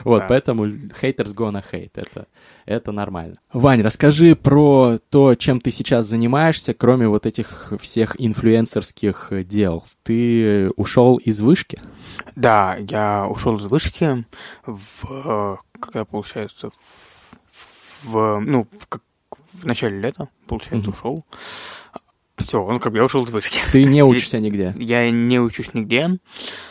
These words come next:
Speaker 2: А, надо рассказывать, почему.
Speaker 1: Конечно, да. Это очень необычный выбор. У тебя, ну, ты успешный парень, по-любому у тебя не должно было быть проблем с тем, чтобы сдавать экзамены. То есть это был сознательный выбор.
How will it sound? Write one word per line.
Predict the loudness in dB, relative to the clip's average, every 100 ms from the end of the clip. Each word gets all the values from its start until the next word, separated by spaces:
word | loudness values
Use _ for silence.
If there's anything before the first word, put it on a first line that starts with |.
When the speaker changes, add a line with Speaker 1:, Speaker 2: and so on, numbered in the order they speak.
| -20 -10
Speaker 2:
А, | -2 4 6 6 6 4
надо | 0 -4 -2 -4
рассказывать, | -6 -6 -6
почему. | -10 -8 -6 -6
Speaker 1:
Конечно, | -2 0 0 -2 -4
да. | -2 -4 -4
Это | -2 0
очень | 2 2
необычный | 0 0 0 0
выбор. | 0 0 -4
У | -6
тебя, | -2 2 2 2
ну, | -2 -2 -6 -10 0
ты | 2
успешный | 2 2 0 0 0
парень, | 2 2 0
по-любому | 0 0 0 0 -2
у |
тебя | -4 -2 -2 -2
не | -4
должно | -4 -4 -4
было | -4
быть | -4 -6
проблем | -2 -2 -2
с | -4
тем, | -8
чтобы | -10 -10
сдавать | -6 -4 -4 -6
экзамены. | -8 -6 -6 -8
То |
есть | -8 -8
это | -6
был | -4
сознательный | -4 -6 -8 -8 -10
выбор. | -10 -12 -18